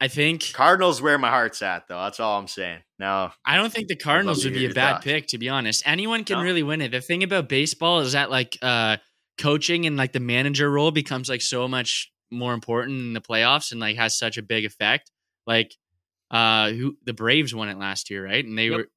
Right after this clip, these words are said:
Speaker 2: Yeah.
Speaker 1: they were a fucking wild card team. They, like, it would have been the Jays if it, if it wasn't them, right?
Speaker 3: And also, like, so a lot of
Speaker 1: Or no,
Speaker 3: teams
Speaker 1: they had more win-, or the Jays had, sorry to, to interrupt you. The
Speaker 3: They
Speaker 1: Jays
Speaker 3: did.
Speaker 1: had more wins than the Braves last, did last year. So that's what I mean, like, and the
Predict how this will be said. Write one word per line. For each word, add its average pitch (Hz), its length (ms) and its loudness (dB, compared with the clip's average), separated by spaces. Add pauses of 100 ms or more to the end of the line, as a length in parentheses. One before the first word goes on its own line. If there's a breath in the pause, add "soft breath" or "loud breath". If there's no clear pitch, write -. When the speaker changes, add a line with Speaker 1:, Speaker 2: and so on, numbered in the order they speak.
Speaker 2:
Yeah. 113 180 2 (460)
Speaker 1:
they 117 100 0
were 120 140 0
a 113 80 0
fucking 113 420 -4
wild 113 300 2
card 98 260 -6
team. 95 340 -8 (120)
They, 107 100 0
like, 113 320 0
it 117 140 0
would 120 160 2
have 120 80 0
been 120 140 -2
the 113 60 -2
Jays 110 420 2
if 92 100 -8
it, 104 120 -4 (160)
if 98 200 -6
it 107 60 -6
wasn't 101 280 -4
them, 101 260 -2
right? 107 220 -8 (280)
Speaker 3:
And 160 120 0
also, 190 340 4
like, 196 380 2
so 160 400 2 (120)
a 147 120 -2
lot 185 220 4
of 190 60 -2
Speaker 1:
Or 196 120 4
no, 226 140 8
Speaker 3:
teams 180 100 4
Speaker 1:
they 220 60 4
had 208 100 0
more 214 160 0
win-, 214 240 0
or 190 120 4
the 180 80 6
Jays 180 380 4
had, 185 240 0
sorry 127 320 2
to, 113 280 -10
to 123 120 -8
interrupt 117 320 -6
you. 107 80 -4
The 196 80 2
Speaker 3:
They 202 40 2
Speaker 1:
Jays 170 240 4
Speaker 3:
did. 190 60 2
Speaker 1:
had 160 60 0
more 156 260 6
wins 147 300 4
than 120 140 -2
the 104 80 -4
Braves 113 400 0
last, 113 360 0 (220)
did 113 140 -4
last 117 340 0
year. 101 180 -12 (260)
So - 120 -4
that's 131 160 2
what 127 80 -6
I 123 100 4
mean, 123 200 -2
like, 107 280 -4 (220)
and 110 100 -6
the 104 120 -6